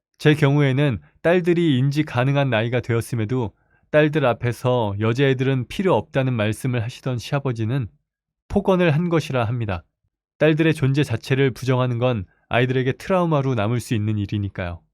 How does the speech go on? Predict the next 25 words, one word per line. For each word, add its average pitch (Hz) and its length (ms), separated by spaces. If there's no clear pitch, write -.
그리고 139 220
자신이 143 420
내뱉은 123 380
말이 117 400
생각보다 165 540
심각한 175 520
문제라는 123 480
것을 117 380
시아버지 156 460
본인 127 400
스스로 135 580
알아야 123 640
이 135 120
문제가 127 420
해결이 156 400
가능할 120 400
것이라 110 300
했죠. 95 340
또한 160 180
시아버지와 147 760
아내 123 200
사이를 127 380
중재하지 123 500
못한 113 400
남편까지 110 840